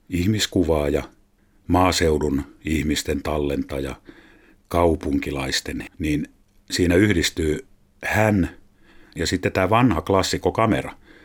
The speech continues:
joka on valokuvataiteen museoon arkistoitu. Hän katsoo sen etsimen läpi. Siinä on niinku tämmöinen filosofinen näkemys kuvaa, ja sitä kuvaaja katsoo etsimen,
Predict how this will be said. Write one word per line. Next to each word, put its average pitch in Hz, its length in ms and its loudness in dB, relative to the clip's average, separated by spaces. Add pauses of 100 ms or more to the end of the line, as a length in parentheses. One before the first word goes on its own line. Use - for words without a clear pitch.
(340)
joka 78 220 -2
on 82 60 2
valokuvataiteen 80 720 0
museoon 71 560 0 (120)
arkistoitu. - 760 -4 (600)
Hän 69 160 -8
katsoo 98 400 0
sen 98 200 2
etsimen 73 480 0
läpi. - 300 -4 (220)
Siinä 90 220 2
on 92 60 6
niinku 90 120 4
tämmöinen 98 300 2
filosofinen 92 680 0
näkemys 85 420 0
kuvaa, 78 360 -4
ja 73 80 -2
sitä - 160 -6
kuvaaja 104 440 0
katsoo 80 480 -2
etsimen, 76 480 0